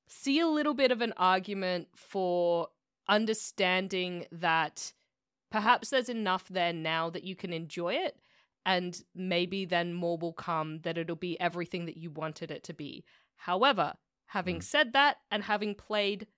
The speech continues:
Speaker 1: some of the game,
Speaker 2: Mm-hmm.
Speaker 1: I'm gonna say, like, an hour and a half of the game, oh my god, I feel like I've played this game a hundred times before already. It is No Man's Sky, it is Astroneer, it is shooting things in space with a laser to collect resources,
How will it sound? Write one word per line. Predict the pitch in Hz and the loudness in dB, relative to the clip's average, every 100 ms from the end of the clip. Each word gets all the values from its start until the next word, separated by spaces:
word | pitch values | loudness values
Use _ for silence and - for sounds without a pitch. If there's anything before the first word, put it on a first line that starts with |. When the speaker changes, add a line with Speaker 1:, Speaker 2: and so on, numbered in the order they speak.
| _ | _
Speaker 1:
some | - - 269 | -6 2 4
of | 269 262 | 2 0
the | |
game, | 247 180 170 208 330 | 0 2 2 0 -2
Speaker 2:
Mm-hmm. | 120 117 | -2 0
Speaker 1:
I'm | 139 | 0
gonna | 202 | 0
say, | 214 233 | 2 4
like, | 214 214 | 4 2
an | 208 | 0
hour | 185 190 190 | 2 4 4
and | 190 | 2
a | |
half | 175 170 170 | 0 -2 -4
of | 185 | -8
the | 170 | -4
game, | 165 156 185 247 _ _ - | -2 -2 -2 -6 _ _ 6
oh | 233 247 | 8 10
my | 233 | 8
god, | 214 208 | 8 6
I | |
feel | 202 208 | 6 4
like | 196 196 | 2 2
I've | 190 | 0
played | - 185 175 | 0 0 0
this | 175 | -2
game | 185 170 | 0 0
a | |
hundred | 170 170 170 | 0 -2 -2
times | 175 170 | -2 -2
before | 175 - 170 165 | -4 -4 -2 0
already. | 160 156 160 | -2 -4 2
It | 247 | 4
is | 254 220 | 4 4
No | 233 | 4
Man's | 220 202 | 6 4
Sky, | - 185 170 | 4 4 6
it | 175 208 | 6 2
is | 220 | 2
Astroneer, | 185 190 - 185 170 170 170 _ _ | 2 2 0 0 2 0 -2 _ _
it | 208 208 | 2 4
is | 202 196 185 175 - _ | 4 4 4 -2 -10 _
shooting | - - 254 262 285 | -10 -4 0 0 0
things | 262 233 | -2 -4
in | 226 | -6
space | - 190 185 | -2 0 0
with | 202 | -4
a | 190 | 0
laser | 180 175 170 165 165 _ - | 2 2 2 2 0 _ -16
to | 196 | -8
collect | - 190 185 | 0 0 0
resources, | 190 180 170 175 165 175 165 165 | -2 -4 -2 -4 -4 -4 -4 -8